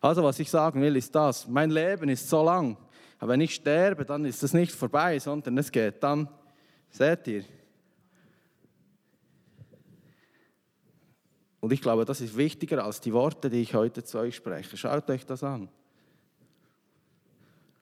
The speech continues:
Das ist die Ewigkeit. Mein,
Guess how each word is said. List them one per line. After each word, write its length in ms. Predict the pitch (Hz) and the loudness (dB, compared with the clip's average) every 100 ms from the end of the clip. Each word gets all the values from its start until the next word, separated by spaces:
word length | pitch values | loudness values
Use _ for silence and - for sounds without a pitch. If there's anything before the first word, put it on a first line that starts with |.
| _ _ _ _ _ _ _ _ _ _ _ _ _ _ _ _ _ _ _ _ _ _ _ _ _ - | _ _ _ _ _ _ _ _ _ _ _ _ _ _ _ _ _ _ _ _ _ _ _ _ _ -16
Das 140 | - | -16
ist 100 | - | -12
die 60 | - | -6
Ewigkeit. 680 | 117 139 143 - 90 90 - | -4 -4 -6 -10 -12 -12 -4
Mein, 260 | 120 131 | -2 -2